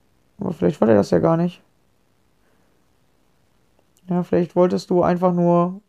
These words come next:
stärker sein oder vielleicht wolltest du einfach immer nur machen, was du willst oder vielleicht wolltest du nicht mal auf andere hören oder vielleicht, keine Ahnung, was du gemacht hast.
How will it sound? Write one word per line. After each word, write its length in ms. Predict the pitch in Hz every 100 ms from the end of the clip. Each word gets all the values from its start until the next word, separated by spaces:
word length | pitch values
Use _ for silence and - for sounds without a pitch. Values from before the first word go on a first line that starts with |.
| _ _
stärker 440 | _ - 190 185 160
sein 260 | 165 156
oder 140 | 156 160
vielleicht 260 | 165 160
wolltest 340 | 175 170 185 -
du 340 | 170 170 175 _ _ _ _ _ _ _ _
einfach 240 | - 175 185
immer 140 | 185
nur 100 | 180
machen, 200 | 180 180
was 160 | 175 175
du 200 | 220 170
willst 400 | 156 151 - -
oder 180 | - 165
vielleicht 480 | 165 160 160 170
wolltest 320 | 170 170 165 -
du 60 |
nicht 160 | 165 165
mal 100 | 165
auf 120 | 160
andere 260 | 160 165 170
hören 440 | 190 185 165 151
oder 320 | 151 156 151
vielleicht, 680 | 151 160 156 151 156 160 _ _ _ _ _ _ _ _ _ _ _ _ _ _ _ _ - _
keine 220 | 165 151
Ahnung, 220 | 190 214
was 140 | 175 -
du 60 |
gemacht 260 | 165 160 185
hast. 200 | 175